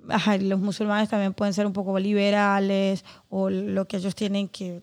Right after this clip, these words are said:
también vivir, o reprimir, y tal. Pero, eh, yo me supongo que de, desde el otro lado del vidrio, o sea, los musulmanes quieren prenderle fuego a, a Élite, porque, claro, lo, ca-,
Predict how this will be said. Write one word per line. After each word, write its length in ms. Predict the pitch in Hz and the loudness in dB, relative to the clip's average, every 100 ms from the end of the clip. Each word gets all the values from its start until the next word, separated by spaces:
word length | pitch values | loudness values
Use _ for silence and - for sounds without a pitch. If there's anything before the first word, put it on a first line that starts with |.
| - | -14
también 340 | 180 185 190 | -8 -4 -2
vivir, 540 | 196 196 214 214 202 196 | -2 0 2 2 2 0
o 300 | 202 180 180 | 0 -2 0
reprimir, 840 | 185 190 196 151 214 208 196 185 - - - - | 0 0 2 4 4 4 2 -2 -8 -16 -18 -12
y 120 | 202 | -8
tal. 360 | 175 208 202 269 - _ _ _ _ | 0 4 4 0 -8 _ _ _ _
Pero, 680 | - 214 208 202 196 185 208 - - | 0 4 6 6 6 2 -2 -10 -18
eh, 240 | - - _ | -18 -18 _
yo 160 | 190 214 | -4 -2
me 120 | 240 | 0
supongo 460 | - 208 214 220 214 | -2 0 2 2 2
que 180 | 240 | 0
de, 420 | 214 185 190 190 185 | 0 0 0 0 2
desde 480 | 185 185 170 185 | 2 2 0 -2
el 440 | 185 185 185 185 185 | -2 0 0 0 0
otro 280 | 208 214 214 | 0 0 0
lado 260 | 208 208 214 | 2 2 2
del 160 | 202 | 2
vidrio, 640 | 185 208 196 196 202 220 - | 2 0 0 0 0 -4 -12
o 40 | |
sea, 200 | - 196 | -14 -6
los 160 | 202 190 | 0 2
musulmanes 640 | 190 170 196 196 202 220 | 0 -2 -2 0 2 4
quieren 460 | 226 190 190 175 175 _ - | 4 2 2 -2 -6 _ -12
prenderle 440 | - 202 202 208 214 | 0 4 4 4 2
fuego 320 | 220 208 208 | 2 2 4
a, 80 | 190 185 190 | 2 0 0
a 200 | 190 185 | -2 4
Élite, 380 | 277 202 175 185 | 4 4 -2 -6
porque, 400 | - 190 185 175 - - - - | -4 -2 0 -2 -4 -16 -18 -4
claro, 320 | 226 220 202 | 2 4 4
lo, 240 | 214 233 - | 0 -4 0
ca-, 260 | 226 220 | 0 0